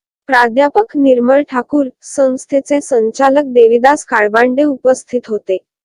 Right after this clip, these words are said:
कार्यक्रमाचे प्रास्ताविक अनिल हजारे यांनी केले. संचालन व आभार राजेश शेंडेकर यांनी मानले.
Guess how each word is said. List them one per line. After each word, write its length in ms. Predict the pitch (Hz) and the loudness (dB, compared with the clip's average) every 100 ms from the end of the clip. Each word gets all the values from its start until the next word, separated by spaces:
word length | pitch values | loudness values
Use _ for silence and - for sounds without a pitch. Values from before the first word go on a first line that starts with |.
| _ - | _ -2
कार्यक्रमाचे 840 | 262 254 294 302 302 285 285 240 | 2 2 2 0 0 0 0 -2
प्रास्ताविक 760 | 233 262 226 - 277 285 294 285 | -2 -2 -2 -2 -2 0 -2 -2
अनिल 280 | 247 277 302 | 0 0 0
हजारे 440 | 262 233 247 285 | -2 0 2 2
यांनी 360 | 285 240 247 262 | 2 0 0 0
केले. 260 | 220 208 196 - _ _ _ - | 0 0 0 -4 _ _ _ -8
संचालन 760 | 294 262 262 - 277 285 302 | -2 -2 -2 0 0 0 0
व 80 | 294 | 0
आभार 480 | 269 240 226 262 285 | 2 0 0 -2 0
राजेश 500 | 247 226 254 285 - | 0 0 0 -2 -2
शेंडेकर 520 | 247 233 240 262 294 | -2 0 0 2 0
यांनी 380 | 277 240 240 254 | 2 0 2 0
मानले. 480 | 247 226 202 190 | 2 0 2 0